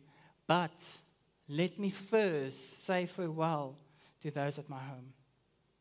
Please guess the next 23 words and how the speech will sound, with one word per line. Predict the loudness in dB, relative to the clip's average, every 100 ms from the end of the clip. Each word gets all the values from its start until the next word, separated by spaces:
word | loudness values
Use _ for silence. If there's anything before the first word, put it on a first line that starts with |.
| _ _ -14 -10
And | -4
we |
all | 2 4
have | 2 0
these | -4 -2
buts. | 0 0 -2 -4
Let, | -4 -4
I | 0
will, | 2 2 0 -8 -20 -20 -2
I | 0
will | 2 0 -4
start | -4 2 2
a | 2
connect | 2 2 0
group | 0 0 2
once | 0 0 0
I | 0 2
have | 2 0 0
enough | -2 0 0 -2 -10
time. | -4 -2 -2 -4
I | -2
will, | 0 0 0 -10 -20 -20 -16 -4
uh, | 0 0